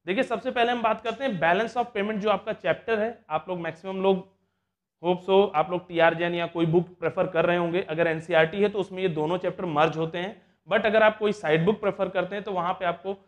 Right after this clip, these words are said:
फॉरेन एक्सचेंज का एक अलग चैप्टर मिलता है और balance of payment का एक अलग चैप्टर मिलता है, क्लियर। तो हम पहले बात करते हैं balance of payment की, क्लियर।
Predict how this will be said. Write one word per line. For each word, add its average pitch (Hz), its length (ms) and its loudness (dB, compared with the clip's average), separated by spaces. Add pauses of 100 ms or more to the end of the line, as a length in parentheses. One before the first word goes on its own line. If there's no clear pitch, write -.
(360)
फॉरेन 190 260 4
एक्सचेंज 214 340 -4
का 214 120 -2
एक 220 100 -4
अलग 170 280 0
चैप्टर 185 280 -4
मिलता 185 300 -2
है 190 100 2
और 185 180 0
balance 170 340 0
of 180 140 -10
payment 151 240 -8
का 180 100 -4
एक - 200 -6
अलग 170 240 0
चैप्टर 139 280 -10
मिलता 131 300 -12
है, 127 200 -18
क्लियर। 196 340 0 (400)
तो 254 80 -2
हम 262 160 4
पहले 240 260 4
बात 220 220 2
करते 226 220 -6
हैं 240 80 -2
balance 170 360 2
of 240 120 -4
payment 156 500 -4
की, 131 120 -18
क्लियर। - 600 -2